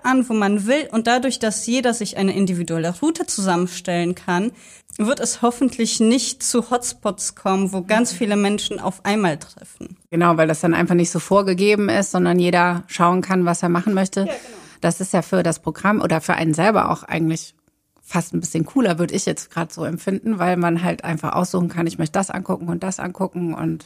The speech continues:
Speaker 1: Genau, vor allem hat man auch den Vorteil, dass man jetzt nicht alle Stationen abfahren muss, wie das bei den Shuttlebussen vorher war. Man musste nämlich genau die feste Route befolgen. Das heißt, man muss vielleicht auch drei Museen anfahren, die einen gar nicht interessieren.
Speaker 2: Ja.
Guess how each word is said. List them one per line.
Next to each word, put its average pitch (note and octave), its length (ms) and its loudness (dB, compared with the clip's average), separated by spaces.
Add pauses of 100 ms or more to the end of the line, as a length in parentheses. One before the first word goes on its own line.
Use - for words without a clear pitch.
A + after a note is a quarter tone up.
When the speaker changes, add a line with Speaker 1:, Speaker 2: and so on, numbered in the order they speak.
(300)
Speaker 1:
Genau, D4 260 0
vor - 160 -2
allem B3 220 0
hat - 100 -2
man G#3+ 160 -4
auch G#3 80 -2
den G3+ 160 -2
Vorteil, B3+ 540 2
dass G#3 240 -2
man G#3 240 4
jetzt A3+ 320 -2
nicht - 480 0 (160)
alle A3+ 260 4
Stationen - 640 -2
abfahren F#3 560 0
muss, F#3 460 0
wie F#3+ 140 -4
das F3+ 240 -2
bei F3 100 -2
den E3+ 140 -2
Shuttlebussen F3+ 580 -6
vorher A#3+ 440 -2
war. G#3+ 260 4
Man G#3 100 2
musste G#3+ 220 0
nämlich G#3+ 240 0
genau G#3 180 2
die F#3 180 -8
feste - 400 -6
Route D#4 220 -4
befolgen. F#3+ 640 -4
Das - 300 -6
heißt, G3 400 -4
man G3 240 0
muss G3 220 -4
vielleicht F#3+ 420 -4
auch F#3+ 140 -2
drei - 280 -4
Museen G3+ 360 0
anfahren, G3+ 340 -2
die F3+ 120 -4
einen F#3+ 120 -2
gar F#3+ 140 -2
nicht F#3 160 -6
interessieren. G#3 640 -2
Speaker 2:
Ja. - 120 -6